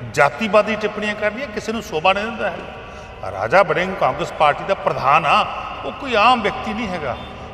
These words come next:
ਸੋ ਉਹਦੇ ਵੱਲੋਂ ਇਸ ਤਰ੍ਹਾਂ ਦੀ ਸ਼ਬਦਾਵਲੀ ਵਰਤੀ ਜਾਣੀ,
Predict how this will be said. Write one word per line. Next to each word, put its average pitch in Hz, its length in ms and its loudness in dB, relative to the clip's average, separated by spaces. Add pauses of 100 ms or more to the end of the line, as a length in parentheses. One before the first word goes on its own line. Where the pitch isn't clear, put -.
ਸੋ 240 60 -6
ਉਹਦੇ 254 240 4
ਵੱਲੋਂ 226 260 4
ਇਸ 208 100 2
ਤਰ੍ਹਾਂ 233 200 -2
ਦੀ 226 80 -2
ਸ਼ਬਦਾਵਲੀ 160 580 4
ਵਰਤੀ 185 380 2
ਜਾਣੀ, 180 260 4